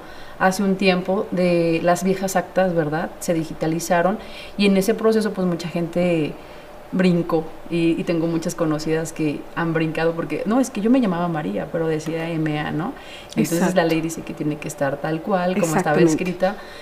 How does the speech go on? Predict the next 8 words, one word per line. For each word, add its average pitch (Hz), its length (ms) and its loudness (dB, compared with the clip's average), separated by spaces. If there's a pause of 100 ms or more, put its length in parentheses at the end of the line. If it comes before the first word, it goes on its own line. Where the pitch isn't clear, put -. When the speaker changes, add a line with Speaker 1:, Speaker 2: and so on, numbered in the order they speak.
(200)
Speaker 1:
y 196 260 4
muchas 190 260 2
personas, 185 580 0
eh, 170 120 4 (100)
incluso 196 300 2
sí 226 100 -2
tuvieron 190 380 2
algunos 170 640 0